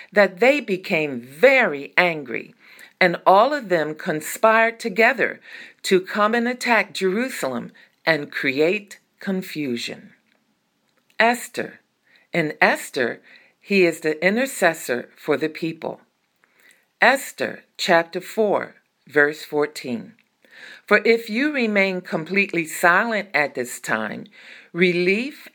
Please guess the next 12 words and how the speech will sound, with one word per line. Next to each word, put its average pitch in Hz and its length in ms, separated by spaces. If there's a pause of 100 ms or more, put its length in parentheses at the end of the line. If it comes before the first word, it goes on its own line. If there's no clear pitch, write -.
(100)
and 240 300
deliverance 262 840
will 214 380
arise 233 720
for 170 160
the 156 140
Jews 156 440
from 156 200
another 147 320
place, - 640 (480)
but 165 320
you 185 540